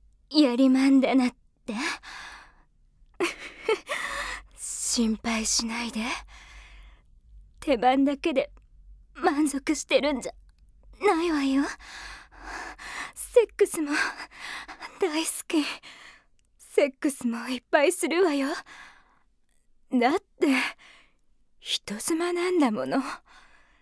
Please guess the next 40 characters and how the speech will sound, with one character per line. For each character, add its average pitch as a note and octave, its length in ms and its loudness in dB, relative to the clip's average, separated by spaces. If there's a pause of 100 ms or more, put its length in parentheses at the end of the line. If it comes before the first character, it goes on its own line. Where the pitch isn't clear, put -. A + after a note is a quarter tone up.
(280)
セ - 280 -2
ッ D4+ 160 -2
ク A3+ 100 -4
ス - 160 -10
は G#3 320 -6 (840)
夫 C#4 300 4
婦 - 180 -14
の G3 160 -12 (140)
大 C4 320 4
事 D4 160 -6
な D#4+ 280 -2
お C4+ 40 2
仕 F3+ 260 -4
事。 D4 160 -2 (1400)
い C4 140 -4
っ - 40 -6 (180)
ぱ B3 180 -6
い C#4 80 -6
ハ - 260 -2
メ C#4+ 120 4
ハ E4 200 -4
メ C4 160 -6
し - 160 -2
て E3 180 2
る。 E4 80 2 (1400)
専 A#3+ 300 0
業 C4 220 6
主 C#4 200 -2
婦 D4+ 160 2
の G#3 180 -2
お - 40 -4
仕 A#3+ 240 0
事 C4+ 360 0
は、 A#3 320 -6 (1120)
お G3 200 6
ま C4 200 -2
ん D#4+ 120 -4
こ B3+ 160 2
す - 200 0
る C4+ 180 -4